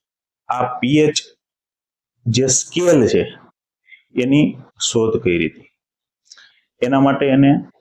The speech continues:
નોબેલ પુરસ્કાર પણ આપવામાં આવેલો. હવે એમને શું વાત કરી હતી મિત્રો? તો એને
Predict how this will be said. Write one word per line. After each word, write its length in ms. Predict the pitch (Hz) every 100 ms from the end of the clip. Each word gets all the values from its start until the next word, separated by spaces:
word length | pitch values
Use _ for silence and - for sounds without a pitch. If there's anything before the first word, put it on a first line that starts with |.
| _ -
નોબેલ 480 | 110 113 127 135 - - - _ _ _ -
પુરસ્કાર 420 | 123 123 131 123
પણ 180 | 131 127
આપવામાં 440 | 123 127 127 123
આવેલો. 340 | 123 123 131 - - _ _ _ - - - _
હવે 220 | 110 143 160 - - - _ 139
એમને 180 | 160 156
શું 360 | - 185 147
વાત 280 | 107 107 -
કરી 220 | 98 95
હતી 120 | 90 90
મિત્રો? 460 | 90 - - - - _ _ -
તો 160 | 147 -
એને 400 | 143 160 170